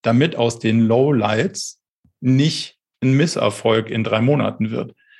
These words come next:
Das ist eine Aufgabe und das ist nicht ein Reporting, sondern das ist die Managementaufgabe.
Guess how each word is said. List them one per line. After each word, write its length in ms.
Das 200
ist 140
eine 140
Aufgabe 760
und 160
das 160
ist 160
nicht 320
ein 160
Reporting, 1080
sondern 560
das 180
ist 160
die 60
Managementaufgabe. 1200